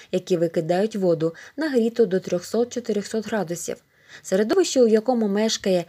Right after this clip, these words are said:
піродикцій, можна порівняти з умовами на Венері, де середня температура становить близько плюс чотириста п'ятдесят градусів, тиск близько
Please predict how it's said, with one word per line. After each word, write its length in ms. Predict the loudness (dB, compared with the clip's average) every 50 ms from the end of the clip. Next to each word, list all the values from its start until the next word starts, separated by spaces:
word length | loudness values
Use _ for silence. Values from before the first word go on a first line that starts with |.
| -10 -20 -20 -20 _ _ -2
піродикцій, 680 | 2 2 4 2 2 2 2 0 0 0 -4 -4 -4
можна 320 | -2 -2 -4 -4 -4 -4
порівняти 600 | -2 -2 -2 -2 -2 -2 -2 -2 -2 0 0 0
з 100 | 0 2
умовами 500 | 0 -2 -2 -2 -2 -2 -2 -2 -2 -2 -4 -6
на 200 | -4 -4 -2 -2
Венері, 640 | -2 -2 -2 0 0 0 0 0 0 0 -2 -4 -4 -8 -14 -18 -6 -4
де 120 | -2 -2
середня 460 | -2 -2 -2 0 0 0 -2 -4 -6
температура 720 | -6 -6 -6 -6 -4 -4 -4 -4 -4 -2 -2 -2 -2 -2 -2
становить 440 | -2 -4 -2 -2 -2 -2 -2 -4
близько 480 | -4 -4 -4 -4 -4 -6 -6 -6 -6 -8
плюс 420 | -8 -6 -6 -6 -4 -4 -6 -6
чотириста 580 | -8 -12 -10 -6 -4 -4 -4 -4 -6 -6 -8 -8
п'ятдесят 440 | -6 -6 -6 -6 -6 -6 -6 -6 -4
градусів, 560 | -4 -4 -4 -4 -6 -8 -8 -10 -12 -12 -14 _ -20 -20 -20 -20 _ _
тиск 320 | 2 2 2 2 0 -4
близько 540 | -4 0 0 2 0 0 -2 -4 -6 -6 -6